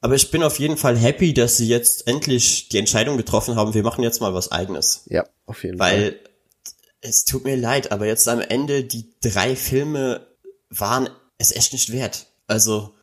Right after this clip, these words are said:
Speaker 1: die hättest du wirklich nicht gebraucht.
Speaker 2: Was man daran sieht, dass ich sie nicht gesehen habe.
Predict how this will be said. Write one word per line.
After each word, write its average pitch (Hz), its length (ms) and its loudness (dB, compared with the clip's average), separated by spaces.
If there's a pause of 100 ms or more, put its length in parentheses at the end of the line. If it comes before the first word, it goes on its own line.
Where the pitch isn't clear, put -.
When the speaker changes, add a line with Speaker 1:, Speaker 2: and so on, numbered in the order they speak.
(120)
Speaker 1:
die 113 140 0
hättest - 360 0
du 123 240 -4
wirklich 123 360 -4
nicht 120 180 2
gebraucht. 113 560 -2 (200)
Speaker 2:
Was - 180 -2
man 98 140 0
daran 98 260 2
sieht, 104 200 -2
dass 101 140 2
ich 87 140 -4
sie 98 100 -4
nicht 92 180 -2
gesehen 98 300 2
habe. - 140 -8